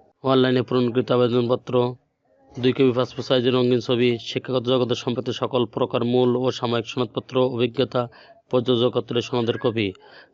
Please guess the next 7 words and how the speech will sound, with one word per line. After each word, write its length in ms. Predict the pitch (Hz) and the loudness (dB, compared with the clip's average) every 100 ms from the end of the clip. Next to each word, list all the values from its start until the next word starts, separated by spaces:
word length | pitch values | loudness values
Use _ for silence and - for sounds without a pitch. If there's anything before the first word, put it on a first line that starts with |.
| - | 0
জাতীয় 260 | 127 123 131 | 0 2 0
পরিচয়পত্রের 1000 | 123 120 120 127 - - 127 - 123 120 | 0 0 0 -2 -4 -4 -4 -2 -2 0
কপি, 320 | 127 120 120 120 _ _ _ - | 0 2 0 0 _ _ _ -2
প্রযুক্ত 300 | 127 127 123 | 0 2 0
ক্ষেত্রে 280 | 127 127 113 | 2 2 0
দ্বিতীয় 280 | 123 - 131 | -4 0 -2
শ্রেণী 320 | - 127 | 0 0